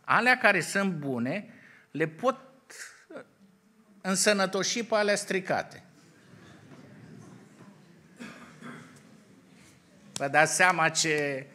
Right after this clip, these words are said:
ce bogat aș deveni eu dacă aș putea descoperi așa ceva? Dar până acum nimeni n-a descoperit așa ceva. Că merele putrede sau indiferent de fruct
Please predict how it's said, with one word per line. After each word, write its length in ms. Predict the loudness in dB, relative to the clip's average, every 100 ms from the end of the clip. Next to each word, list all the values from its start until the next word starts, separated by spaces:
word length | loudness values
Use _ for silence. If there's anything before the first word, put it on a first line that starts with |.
| -12 -12 -12 -6
ce 100 | -2
bogat 440 | 2 6 6 8
aș 160 | 6 4
deveni 420 | 2 0 -2 0
eu 100 | -2
dacă 240 | -2 -2
aș 100 | -4
putea 760 | -4 -12 -6 -2 -2 -2 -4 -8
descoperi 720 | -6 -4 -2 -4 -4 -2 0
așa 240 | -2 -2 -6
ceva? 520 | -6 -2 -2 -2 -8 -20 _ -20 -20 -20 -20 _ _ _ _ _ _ _ -20 -20 _ _ _ _ _
Dar 240 | -6 -4 -2
până 200 | 0 2
acum 360 | 2 0 0
nimeni 320 | 0 0 0
n-a 120 | 2 0
descoperit 720 | 0 -4 -8 -6 -6 -6 -6
așa 260 | -4 -4
ceva. 440 | -6 -8 -10 -12 -16 _ _ _ _ _ _ _ _ _ _ _ _
Că 120 | -8
merele 800 | -2 4 6 6 4 0 -2 -4
putrede 540 | -6 -6 -4 -8 -8 -12
sau 480 | -10 -10 -8 -12 -18 _ _ _ _
indiferent 640 | -12 -10 -8 -8 -6 -6 -6
de 80 | -10
fruct 480 | -12 -12 -12 -12